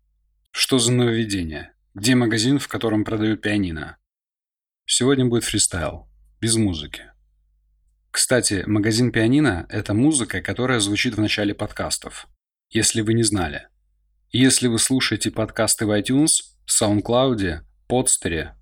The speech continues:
Pod F M и ВКонтакте, то, скорее всего, не знаете,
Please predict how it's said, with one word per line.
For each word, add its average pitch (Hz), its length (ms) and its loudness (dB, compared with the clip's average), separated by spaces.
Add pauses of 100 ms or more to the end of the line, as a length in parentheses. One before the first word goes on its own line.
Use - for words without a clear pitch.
Pod 113 220 0
F - 160 -4
M 113 220 2
и 110 60 -2
ВКонтакте, 104 800 -2 (280)
то, 117 100 -4
скорее 123 360 2
всего, - 220 0
не 107 120 2
знаете, 120 640 0